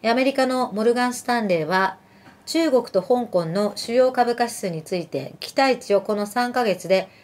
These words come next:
二度も引き下げています。ウォール街も中国経済に対する冷めた見方というか、警戒感を強めています。え、モルガン・スタンレーは最近、来年にかけての中国の経済成長の予測も引き下げていました。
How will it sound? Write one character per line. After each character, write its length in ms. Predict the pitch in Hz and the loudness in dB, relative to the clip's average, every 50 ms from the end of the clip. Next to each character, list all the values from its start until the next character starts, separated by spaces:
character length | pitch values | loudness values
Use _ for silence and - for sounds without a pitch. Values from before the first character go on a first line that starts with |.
| _ _ - | _ _ -6
二 200 | 190 202 226 254 | -2 0 2 2
度 160 | 254 359 392 349 | 4 2 2 2
も 220 | 277 190 156 - - _ | 0 -4 -6 -10 -14 _
引 100 | - - | -20 -16
き 80 | - - | -10 -4
下 140 | - 202 | -2 -2
げ 120 | 180 156 151 | -2 -2 -2
て 80 | 156 | -4
い 60 | 143 139 | -6 -6
ま 120 | 147 165 | -8 -10
す。 240 | 175 - - - _ _ _ _ _ - - - - - - - - _ - | -12 -14 -16 -20 _ _ _ _ _ -20 -20 -20 -20 -20 -20 -20 -4 _ 8
ウ 80 | 233 | 8
ォ 40 | 240 | 10
ー 40 | 247 | 10
ル 100 | 262 254 | 10 10
街 200 | 247 226 214 196 | 8 8 6 6
も 200 | 202 208 220 214 | 4 2 0 0
中 200 | 214 233 233 226 | 2 2 4 4
国 120 | 220 220 220 | 4 2 2
経 180 | - 233 220 | 2 0 2
済 180 | 208 202 185 185 | 2 2 0 0
に 100 | 180 180 | 0 -4
対 300 | - 190 185 196 208 208 | -4 -4 -2 -2 -2 -2
す 180 | - - 208 190 | -4 -4 -2 0
る 100 | 185 175 - | 0 0 0
冷 100 | 226 220 | 0 -2
め 100 | 214 202 | -2 -2
た 160 | 202 190 175 | -2 -2 -2
見 120 | 175 175 175 | -2 -4 -4
方 340 | - 185 185 - - 208 202 | -4 -6 -4 -2 -2 -2 -2
と 100 | 202 175 | 0 0
い 100 | 165 156 156 | 0 0 0
う 60 | 151 | -2
か、 320 | - - 202 190 175 - - - | -2 -2 -2 -2 -2 -4 -8 -8
警 260 | - 226 226 226 226 | -4 -2 -2 -2 -2
戒 260 | - 226 220 214 208 | -2 -2 -4 -2 -2
感 220 | 214 202 196 214 254 | -2 -2 -2 -2 -2
を 80 | 269 | -4
強 240 | 262 - - 214 190 | -4 -4 -4 -4 -4
め 120 | 175 165 151 | -6 -6 -6
て 100 | - 135 | -6 -8
い 80 | 123 | -8
ま 160 | - 151 180 | -6 -8 -8
す。 220 | 180 - - - _ _ _ _ - - - - - - - - - | -8 -8 -10 -12 _ _ _ _ -20 -20 -20 -20 -20 -20 -10 -2 0
え、 80 | 202 | 4
モ 120 | 202 208 208 | 4 6 6
ル 80 | 220 | 6
ガ 140 | 220 220 214 | 4 4 2
ン・ 60 | 214 | 0
ス 60 | 214 - | 0 0
タ 180 | 233 220 208 | 2 2 2
ン 60 | 202 | 4
レ 100 | 190 175 | 4 4
ー 20 | 160 | 4
は 100 | 165 165 | 2 0
最 280 | - - 190 185 185 | -2 0 0 0 0
近、 400 | 185 - - 175 175 175 175 - - _ | -2 -4 -6 -6 -4 -4 -6 -8 -10 _
来 240 | - 190 208 220 233 | -2 0 0 0 0
年 160 | 233 233 226 | -2 -2 -2
に 100 | 233 233 | -4 -4
か 160 | 233 - 254 254 | -4 -4 -4 -2
け 140 | 254 220 | -2 -2
て 140 | 226 247 240 | 0 2 0
の 140 | 220 196 185 | 0 0 -2
中 340 | - - 233 226 202 190 180 | 0 0 2 2 2 2 0
国 160 | - 170 160 | -2 -6 -6
の 100 | 160 160 | -8 -6
経 260 | - 220 214 214 220 | -2 0 0 0 0
済 220 | 214 226 220 220 220 | 2 2 2 0 0
成 240 | - 240 233 220 | 2 2 2 2
長 220 | 220 - 175 165 160 | 2 0 -2 -2 -2
の 120 | 175 170 | -2 -2
予 160 | 165 175 190 | 0 0 0
測 320 | 190 - - 233 233 262 254 | 0 -2 -4 -2 -2 -2 -2
も 120 | 269 285 | -2 -2
引 80 | 269 277 | -4 -8
き 100 | - - | -12 -6
下 140 | - 226 202 | -2 -2 0
げ 100 | 190 185 | 0 0
て 140 | 185 170 | -2 -4
い 40 | 165 | -4
ま 140 | 165 165 170 | -4 -6 -10
し 100 | 165 - | -10 -8
た。 280 | - 160 151 143 - | -8 -8 -8 -8 -10